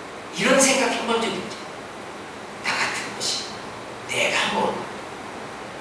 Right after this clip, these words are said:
근데 여러분은 예수님을 잘못 안 봐요. 예수님은 우리에게 그렇게 말씀하지 않았어요.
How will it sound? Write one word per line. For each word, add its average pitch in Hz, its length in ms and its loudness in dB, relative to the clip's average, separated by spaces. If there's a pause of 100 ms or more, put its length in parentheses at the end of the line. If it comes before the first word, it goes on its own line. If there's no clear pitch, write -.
(320)
근데 - 220 2
여러분은 143 540 4 (460)
예수님을 135 720 6
잘못 190 540 12
안 - 200 10
봐요. - 100 0 (1600)
예수님은 320 680 8
우리에게 262 400 8
그렇게 - 320 6
말씀하지 190 540 10
않았어요. - 380 -4